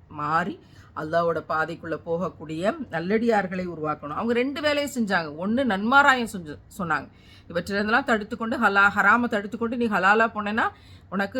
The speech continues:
சுபஹானல்லாஹ், உனக்கு சொர்க்கம் கிடைக்கும்." நன்மாராயம் சொன்னார்கள். ரெண்டாவது எச்சரிக்கை, "இதெல்லாம் செய்யலைன்னா உனக்கு நரகம் கிடைக்கும்." இது ரெண்டையும் செய்யக்கூடியவங்களா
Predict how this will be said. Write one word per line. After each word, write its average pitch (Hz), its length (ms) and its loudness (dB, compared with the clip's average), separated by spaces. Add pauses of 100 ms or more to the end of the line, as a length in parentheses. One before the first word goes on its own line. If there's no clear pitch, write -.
(120)
சுபஹானல்லாஹ், 202 560 2
உனக்கு 165 200 -8
சொர்க்கம் 214 340 0
கிடைக்கும்." 165 440 -6
நன்மாராயம் 214 960 6
சொன்னார்கள். 156 420 -2 (300)
ரெண்டாவது 277 580 4
எச்சரிக்கை, 226 400 0
"இதெல்லாம் 262 340 -2
செய்யலைன்னா 262 440 0
உனக்கு 226 240 0
நரகம் 214 320 0
கிடைக்கும்." 151 320 -4 (320)
இது 180 120 -4
ரெண்டையும் 277 720 0
செய்யக்கூடியவங்களா 233 720 0